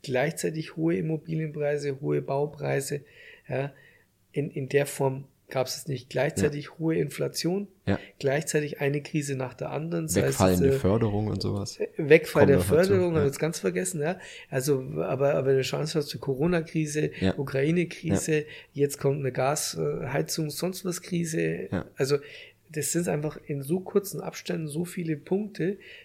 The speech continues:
Speaker 1: die wahnsinnig viel Geld gekostet haben, sowohl
Speaker 2: Mhm.
Speaker 1: für den Häuslebauer, der, der jetzt sich überlegen muss, okay,
Speaker 2: Ja.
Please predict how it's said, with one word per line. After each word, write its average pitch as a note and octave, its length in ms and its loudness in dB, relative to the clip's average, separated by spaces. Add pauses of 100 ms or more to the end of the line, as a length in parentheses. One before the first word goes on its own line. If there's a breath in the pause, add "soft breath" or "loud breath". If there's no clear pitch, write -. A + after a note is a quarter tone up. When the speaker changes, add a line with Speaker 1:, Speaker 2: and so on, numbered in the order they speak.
(160 loud breath)
Speaker 1:
die D3+ 320 -2
wahnsinnig C#3 320 -2
viel C3+ 120 -6
Geld F#3+ 240 4
gekostet C#3+ 420 -10
haben, D#3 140 -4
sowohl D3+ 360 2
Speaker 2:
Mhm. F#3 60 4
Speaker 1:
für D3+ 420 2 (460 soft breath)
den C3 160 0
Häuslebauer, G3+ 720 2
der, D3 120 4
der D3 140 4
jetzt C#3+ 140 0
sich D#3+ 180 -4
überlegen D#3 380 2
muss, F#3+ 180 0
okay, F#3 420 0 (120)
Speaker 2:
Ja. - 140 2